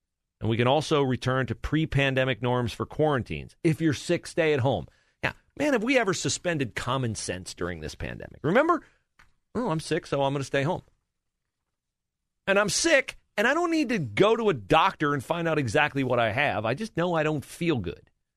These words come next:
The people who've been gripped by fear by covid and have to find out, "Is it covid?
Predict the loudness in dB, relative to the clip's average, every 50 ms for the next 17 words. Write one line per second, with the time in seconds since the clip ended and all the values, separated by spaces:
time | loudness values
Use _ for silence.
0 | _ _ _ _ _ _ _ _ _ _ _ _ _ _ _ _ _ _ _ _
1 | _ _ _ _ _ _ -10 -8 -4 -2 -2 0 0 2 2 2 2 2 0 0
2 | 0 0 -2 0 0 0 -2 -2 -2 -2 0 0 2 0 0 -2 -2 -2 -2 0
3 | 2 2 2 0 -4 -6 -4 -4 -4 -4 -6 -4 -4 -2 -2 0 2 2 2 2
4 | 2 0 -2 0 2 2 2 2 2 2 0 0 -2